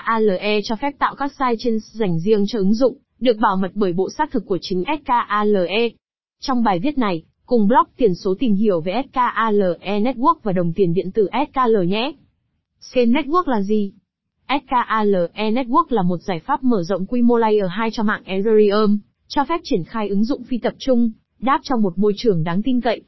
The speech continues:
thông lượng cao, hiệu quả về chi phí thông qua việc sử dụng các blockchain S K A L E độc lập,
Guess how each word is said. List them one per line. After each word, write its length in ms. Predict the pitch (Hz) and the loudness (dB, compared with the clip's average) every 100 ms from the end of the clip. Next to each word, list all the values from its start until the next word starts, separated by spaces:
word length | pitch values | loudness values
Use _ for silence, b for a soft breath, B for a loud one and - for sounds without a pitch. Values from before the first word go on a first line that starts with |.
| _ | _
thông 220 | 294 262 | -2 2
lượng 200 | 254 - | 2 0
cao, 360 | 247 240 226 220 _ _ | 0 2 0 -2 _ _
hiệu 200 | - 240 - | -4 -4 0
quả 220 | 233 175 | -2 -2
về 160 | 180 175 | -4 -4
chi 140 | 247 240 | -4 -4
phí 100 | 214 | -4
thông 220 | 277 233 | -2 0
qua 240 | 247 226 | 0 0
việc 220 | 208 196 | 0 -2
sử 140 | - 185 | -2 -4
dụng 220 | 180 180 | -4 -4
các 140 | 254 269 | -6 -2
blockchain 460 | 311 339 - 247 | -2 -2 -2 -2
S 140 | 220 - 277 | -2 -4 -6
K 40 | - 226 | -4 -4
A 160 | 202 208 | -2 0
L 120 | 202 175 | 0 0
E 260 | 185 202 208 | -2 -2 -2
độc 200 | 196 175 | -2 -2
lập, 160 | 185 | -4